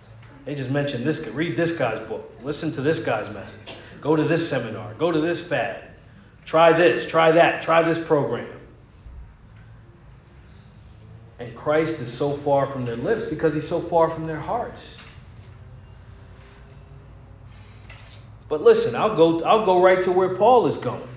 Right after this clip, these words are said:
because it's where he's going when he talks about boasting before God. The idea is that no one may boast in himself or other men, and beyond that, that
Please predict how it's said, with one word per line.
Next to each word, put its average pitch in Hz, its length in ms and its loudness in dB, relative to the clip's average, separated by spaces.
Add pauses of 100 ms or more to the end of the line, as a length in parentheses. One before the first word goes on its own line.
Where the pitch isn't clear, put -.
because 160 300 0
it's 180 160 -6
where 185 200 0
he's 185 140 -4
going 190 320 4
when 151 100 2
he 147 60 0
talks 151 300 0
about 135 240 0
boasting 156 440 -2 (260)
before 143 480 2
God. 151 500 2 (1900)
The 156 140 4
idea 165 400 8
is 190 120 4
that 151 200 4
no 165 100 4
one 190 240 4
may 156 120 2
boast 170 380 2
in 156 80 0
himself 147 640 2
or 160 100 6
other 147 460 0 (120)
men, 175 640 -2 (380)
and 143 160 -4
beyond 147 420 2
that, 175 500 4 (1600)
that 147 400 2